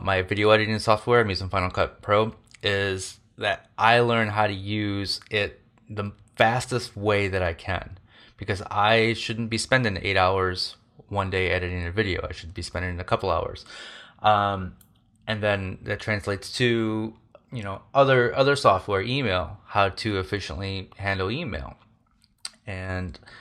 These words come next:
I don't, I, I probably don't get nearly the emails you guys get, but I many times just feel overwhelmed with it. I'm like, "Ugh," I, 'cause I keep putting it off, and then I, then I batch it all out at one time. And then the more I, I let it,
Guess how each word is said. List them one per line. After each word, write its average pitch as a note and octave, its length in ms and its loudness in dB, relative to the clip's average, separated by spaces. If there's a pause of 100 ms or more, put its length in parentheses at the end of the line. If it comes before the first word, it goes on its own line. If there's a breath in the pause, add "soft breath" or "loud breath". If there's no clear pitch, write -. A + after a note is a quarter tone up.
(220 loud breath)
I A#2+ 140 8
don't, A#2 340 6
I, A#2 160 2 (140)
I B2 120 6
probably G#2 380 2
don't F#2+ 140 0
get F#2 180 -2
nearly A#2+ 640 2
the F#2 360 -4 (520 loud breath)
emails G2+ 500 0
you A#2+ 100 -4
guys F2+ 400 0
get, F#2 360 -6 (320 soft breath)
but F#2+ 300 4 (600)
I A2 380 4
many A2 300 2
times G2+ 300 0
just - 180 -4
feel G#2 200 4
overwhelmed G#2+ 560 2
with E2+ 200 -8
it. - 220 -12
I'm F#2+ 140 -10
like, F#2 180 -12 (120)
"Ugh," A#2+ 520 0
I, - 80 -4
'cause - 160 -10
I G2 80 0
keep - 240 -6
putting A#2 160 -6
it G2+ 80 -6
off, C3 240 4
and G2 100 -8
then F#2+ 80 -2
I, F#2 200 -4 (100)
then G2 140 -4
I F#2+ 60 2
batch F#2 320 0
it G2 40 0
all F#2+ 180 4
out F#2 140 2
at E2+ 140 -8
one F#2+ 140 -6
time. A2 400 -4 (1120 loud breath)
And A#2 120 0
then A2 160 4
the A2 60 4
more A2+ 220 10
I, G#2 180 10
I F#2+ 160 2
let G#2 220 4
it, - 220 -2